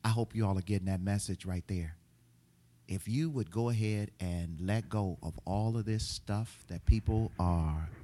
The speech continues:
having to say, the things that are going on in this world. Now, you don't have to be blind and ignorant,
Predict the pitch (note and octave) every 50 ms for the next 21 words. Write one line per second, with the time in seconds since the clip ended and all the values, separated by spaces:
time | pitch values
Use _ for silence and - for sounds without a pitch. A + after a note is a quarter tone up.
0 | - - - - - - - - - - - - - G#2+ G#2+ G#2 A2 G#2+ A2 G2+
1 | - F#2 D#2+ - - G2 G2+ A2+ A#2+ A#2+ B2 - - - - - - - - -
2 | - - - _ _ _ - - _ - - - - A2+ A#2 A#2 A2+ A#2 A#2 A2+
3 | A#2 A2 - F#2+ F2 E2+ E2 E2 D#2 - G2+ G#2 A2+ A2+ G#2+ G#2+ G#2+ G#2+ G#2+ G#2
4 | G#2 G2+ G2 F#2 F#2 - F2 F#2+ G2+ G#2+ G#2+ A2 G#2+ G2+ F#2+ G2+ B2+ F3+ F#3+ B2+
5 | G#2 G2 F#2 F2 - - D#2+ F2 E2 D2+ D2 E2 E2+ F2 E2+ F2 E2+ D#2+ D#2+ D#2
6 | - - F#2+ F#2 F#2 G2 G2 A2 A#2